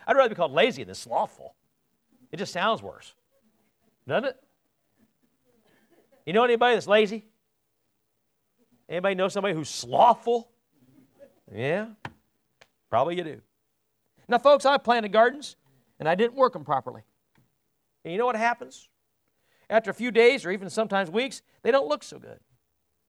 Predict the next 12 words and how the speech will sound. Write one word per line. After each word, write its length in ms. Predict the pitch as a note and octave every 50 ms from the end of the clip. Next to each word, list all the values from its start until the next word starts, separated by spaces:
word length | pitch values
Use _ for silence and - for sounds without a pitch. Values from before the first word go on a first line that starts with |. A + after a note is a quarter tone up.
| _ _ _ _ _
Why? 460 | - C3+ F3 G3+ G#3+ A3+ B3 B3+ B3 _ _ _ _ _ _ _ _ _ _ _ _ _ _ _ _ _
Because 200 | - - - E3+
not 220 | D3+ F#3+ A3 B3+ C4+
only 180 | C4+ C4 C4+
do 160 | B3+ F3+ G3
weeds 300 | F3+ F#3 A#3+ C4 C4 -
take 200 | - A#3+ A3 A3
over 280 | A#3 B3+ C4+ B3 G#3 G3
and 80 | F3+ F3+
make 160 | G#3 G#3 -
them 140 | F3 D#3+ -
ugly, 460 | - A3+ B3+ F#3 C#3+ C3+ B2+ C#3+ C#3+